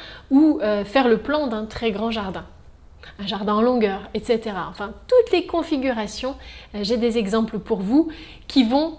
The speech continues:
euh, vous motiver si vous rejoignez la formation. Astuce numéro cinq, travaillez l'harmonie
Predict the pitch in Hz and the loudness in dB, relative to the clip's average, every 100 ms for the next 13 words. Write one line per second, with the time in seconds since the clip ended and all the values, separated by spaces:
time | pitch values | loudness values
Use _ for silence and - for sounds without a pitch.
0 | - 208 196 208 262 233 254 277 269 208 | -6 -2 0 4 4 4 2 0 0 0
1 | 226 269 - 208 208 208 220 240 226 202 | 0 0 -8 -6 -4 -2 0 0 -2 -6
2 | 214 208 202 - - - - - - - | -8 -8 -10 -12 -16 -18 -18 -18 -18 -4
3 | - 254 - 370 254 190 175 175 - 415 | 0 2 2 2 2 2 0 -4 0 0
4 | 415 - - - - - - 381 330 254 | 0 -8 -20 -20 -20 -14 2 4 4 2
5 | 196 208 320 269 240 208 294 | 2 2 0 0 -2 -2 -4